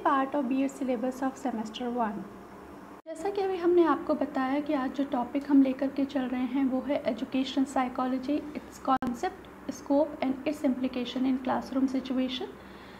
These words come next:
तो यहाँ हम सबसे पहले बात करेंगे एजुकेशनल साइकोलॉजी के कॉन्सेप्ट की। To know the meaning and have a concept of educational psychology, it is necessary to understand two things, that is, the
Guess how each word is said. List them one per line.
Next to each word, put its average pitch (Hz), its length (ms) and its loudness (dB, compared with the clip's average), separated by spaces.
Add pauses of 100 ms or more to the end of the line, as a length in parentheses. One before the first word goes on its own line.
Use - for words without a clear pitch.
(120)
तो 311 60 4
यहाँ 320 280 6
हम 392 140 2
सबसे 339 260 2
पहले 277 320 4
बात 240 280 -2
करेंगे 277 340 6
एजुकेशनल 311 640 2
साइकोलॉजी 254 680 0
के 262 140 -2
कॉन्सेप्ट 240 540 -4 (100)
की। 370 60 0 (800)
To 339 100 8
know 330 180 12
the 440 320 2 (380)
meaning 277 460 10
and 294 160 8
have 277 360 2
a - 80 -6
concept 269 460 0
of 262 260 0
educational 330 580 0 (100)
psychology, 247 600 -2 (340)
it 277 120 2
is 330 180 4
necessary 285 600 4
to - 20 4
understand 254 680 2 (160)
two 277 100 8 (100)
things, 220 260 -4 (520)
that 240 240 4
is, 392 120 2 (420)
the 277 80 6